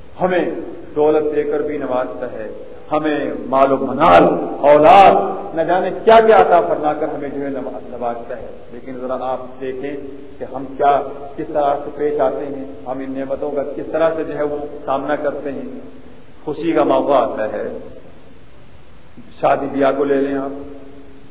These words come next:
بچے کی ولادت کو آپ لے لیں، یا اسی طرح سے اور دوسرے مواقع، سواری لے لیں آپ، اس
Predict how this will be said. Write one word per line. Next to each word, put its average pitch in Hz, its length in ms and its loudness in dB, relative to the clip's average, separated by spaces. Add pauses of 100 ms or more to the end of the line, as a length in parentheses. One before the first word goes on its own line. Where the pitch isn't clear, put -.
(160)
بچے 160 320 2
کی 151 160 0
ولادت 135 520 4
کو 143 100 0
آپ 139 220 2
لے 131 100 -4
لیں، 131 180 -6 (880)
یا 156 100 6 (120)
اسی 185 160 -4
طرح 156 320 4
سے - 140 -2
اور 170 160 4 (100)
دوسرے 160 300 -2
مواقع، 123 460 -2 (840)
سواری 156 380 6
لے 160 160 8
لیں 160 180 4
آپ، 151 140 2 (260)
اس 151 120 -6